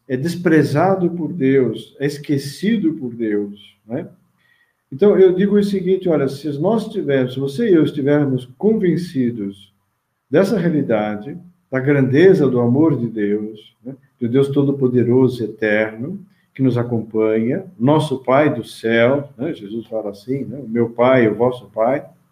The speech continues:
nós não estaríamos tão dependentes da, da internet, nós estaríamos tão mendigando tanto a atenção dos outros, é, a, a, aos comentários, aos likes, né, as, eh,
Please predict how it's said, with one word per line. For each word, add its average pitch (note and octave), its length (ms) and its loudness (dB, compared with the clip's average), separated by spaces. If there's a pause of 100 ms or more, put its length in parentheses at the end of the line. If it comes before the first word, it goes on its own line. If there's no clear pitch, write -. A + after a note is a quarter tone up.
(640)
nós G3+ 240 6
não A3 80 6
estaríamos F#3 420 6
tão A3 320 0
dependentes D3 720 0
da, A#2+ 240 0
da A2+ 340 -8
internet, A2+ 800 -10 (340)
nós D#3+ 140 2
estaríamos F3 480 6
tão F#3 200 4
mendigando D3+ 960 4
tanto C#3+ 680 0
a B2+ 100 -2
atenção C3+ 480 -2
dos A2+ 260 -4
outros, A2+ 840 -4 (480)
é, G#2+ 380 -4 (260)
a, B2 60 -4
a, B2+ 320 -6
aos B2+ 180 -8
comentários, A#2+ 960 2
aos A#2 220 0
likes, A2 720 0
né, C#3 160 0
as, A2+ 320 -2 (500)
eh, G#2+ 280 -8